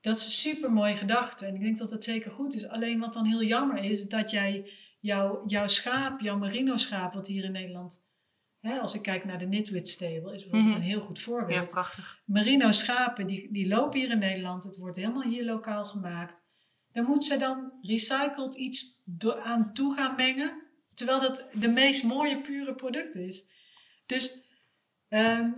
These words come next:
Speaker 1: die mooie, pure producten, die kunnen ook langer meegaan en ook veel vaker recycled worden, als ze niet al vanaf het begin gemixt worden met recycled materialen.
Speaker 2: Ja, ja,
Speaker 1: Want
Speaker 2: dan, dan komt er natuurlijk ook weer een stuk, eh, ja,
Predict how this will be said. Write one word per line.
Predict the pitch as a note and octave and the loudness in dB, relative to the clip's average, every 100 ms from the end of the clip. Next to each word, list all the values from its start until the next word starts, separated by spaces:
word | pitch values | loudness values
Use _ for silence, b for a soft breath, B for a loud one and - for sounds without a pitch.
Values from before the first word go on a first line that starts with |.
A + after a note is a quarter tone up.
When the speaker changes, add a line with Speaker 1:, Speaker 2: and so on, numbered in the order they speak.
| - - _ | -8 -20 _
Speaker 1:
die | G#3 - | -4 -2
mooie, | B3 D4 D4 | 4 4 4
pure | - C#4 C4+ | 2 0 0
producten, | A3 A3+ C4+ D4 - F#3 | 0 0 2 0 0 0
die | A3 | -2
kunnen | C4 C#4+ C4+ | 0 0 0
ook | A3+ G#3 | 0 4
langer | G#3 G3+ F#3+ | 4 4 2
meegaan | A#3 D#4 - F#3+ G3 | 4 4 0 -2 -6
en | G#3+ G3+ | -8 -8
ook | G#3 - | -8 -6
veel | G3+ F#3 | -4 -6
vaker | - E3 E3 D#3+ | -4 -6 -6 -2
recycled | D#3 - D#4 E4 F3+ | 2 4 4 2 -6
worden, | D#3 E3 - | -6 -8 -6
als | G3 F#3+ | -2 2
ze | G#3+ | 4
niet | A#3 D#4 D4 | 6 4 2
al | F3 | -2
vanaf | E3 F#3+ F#3+ | -4 -4 -6
het | G3+ | -6
begin | G3+ G#3 A3+ A3+ - b b b b _ - | -6 0 2 2 0 b b b b _ 0
gemixt | A3 A3 C#4+ C#4+ G3 | 8 10 10 8 4
worden | E3+ E3 | 0 -4
met | E3+ E3 | -4 -2
recycled | E3 - E3+ D#3+ F3 | 0 0 -2 -8 -10
materialen. | E3+ E3 E3 D#3+ D#3 D#3+ E3 _ _ _ | -6 -4 -4 -8 -8 -12 -16 _ _ _
Speaker 2:
Ja, | - G3+ F#3+ - - _ _ _ | 0 4 4 2 -12 _ _ _
ja, | - F#3 | 2 6
Speaker 1:
Want | F3+ | 6
Speaker 2:
dan, | F3 | 6
dan | G3 G3 | 4 4
komt | G#3 | 2
er | F#3+ | 2
natuurlijk | F#3 F3 F#3 | -2 0 2
ook | F#3 | 2
weer | F#3 F3+ E3+ | 2 -2 -2
een | F3 | -2
stuk, | - - F3 E3+ | -2 -2 -4 -4
eh, | F3+ E3+ E3 E3 E3+ b b b - | -4 0 0 -2 -6 b b b -8
ja, | D#3 C#3 | -6 -4